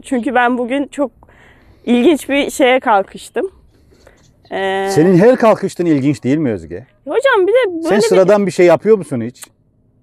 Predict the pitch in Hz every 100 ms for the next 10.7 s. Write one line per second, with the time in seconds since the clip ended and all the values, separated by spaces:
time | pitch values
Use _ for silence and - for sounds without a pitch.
0 | _ 107 87 - _ _ - - 190 175
1 | 175 - 214 233 - 349 381 392 453 320
2 | 349 381 311 202 254 311 381 277 226 240
3 | - 240 240 - 254 269 233 196 185 190
4 | 220 233 320 233 247 - 294 294 - 220
5 | 233 269 277 247 220 247 302 247 220 -
6 | 185 214 - _ _ _ 190 233 294 269
7 | 202 185 180 175 - 170 - 202 277 _
8 | - - - _ _ 196 208 254 277 311
9 | - 294 - 349 302 185 196 277 - _
10 | _ _ _ _ _ - -